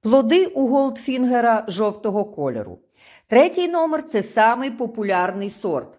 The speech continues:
маленьке диво. У мене від фірми Насіння України. Зривала плоди до Нового року.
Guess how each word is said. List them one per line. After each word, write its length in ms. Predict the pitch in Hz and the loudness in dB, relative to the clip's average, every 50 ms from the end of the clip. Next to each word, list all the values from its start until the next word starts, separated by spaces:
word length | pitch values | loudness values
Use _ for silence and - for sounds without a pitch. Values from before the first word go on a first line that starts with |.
| _ _ | _ _
маленьке 580 | 185 185 190 190 185 180 180 185 180 - 208 185 | -2 0 0 2 2 2 0 -2 -2 -2 -2 0
диво. 420 | 180 202 196 175 139 123 113 - - _ _ _ _ _ _ _ | 0 0 0 0 -2 -6 -8 -12 -16 _ _ _ _ _ _ _
У 100 | - 214 | -4 -2
мене 300 | 214 220 - - 320 349 | 0 2 2 2 0 -2
від 200 | 285 285 262 - | -2 -2 -4 -6
фірми 460 | - - - 233 233 240 233 233 254 247 | -8 -6 -2 -2 0 0 0 0 0 0
Насіння 540 | 226 214 226 - - 214 202 185 190 196 | 0 -2 -2 -4 -4 -4 -2 -2 0 0
України. 800 | 190 196 190 190 - 196 185 180 175 147 123 113 104 - - - _ _ _ _ _ _ _ _ - | -2 -2 -4 -4 -4 -2 0 0 0 -2 -4 -6 -8 -10 -14 -18 _ _ _ _ _ _ _ _ -10
Зривала 640 | 160 156 220 233 247 233 294 330 370 370 320 262 | -2 0 2 2 4 4 4 2 2 2 0 -2
плоди 680 | 226 - 226 220 220 202 196 254 294 359 392 415 - - - | -2 -2 -2 -2 -2 -2 -4 -4 -4 -4 -6 -8 -10 -14 -16
до 220 | 175 160 226 226 | -2 2 4 6
Нового 540 | 226 226 226 202 208 220 226 220 247 277 277 | 6 6 4 2 2 2 0 2 0 0 0
року. 540 | 277 262 202 165 - - - 156 117 104 | 0 0 0 -2 -4 -6 -10 -14 -14 -14